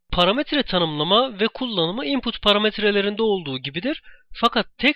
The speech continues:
farkı stored prosedürü oluşturulurken ve çalıştırılırken dışarıya değer döndürecek parametrenin yanına output yazılmasıdır. Şimdi bununla ilgili bir örnek yapalım.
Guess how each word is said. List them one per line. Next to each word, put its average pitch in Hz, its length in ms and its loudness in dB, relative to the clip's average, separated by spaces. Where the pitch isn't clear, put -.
farkı 190 500 -2
stored 247 440 -4
prosedürü 156 440 -2
oluşturulurken 208 1160 -2
ve 156 140 -2
çalıştırılırken 202 1000 -2
dışarıya 175 540 2
değer 190 320 2
döndürecek 131 520 -4
parametrenin 180 760 -2
yanına 156 380 -2
output 220 540 -2
yazılmasıdır. 117 640 -8
Şimdi 233 400 0
bununla 208 340 0
ilgili 170 240 -6
bir 214 80 2
örnek 202 340 0
yapalım. 170 380 -6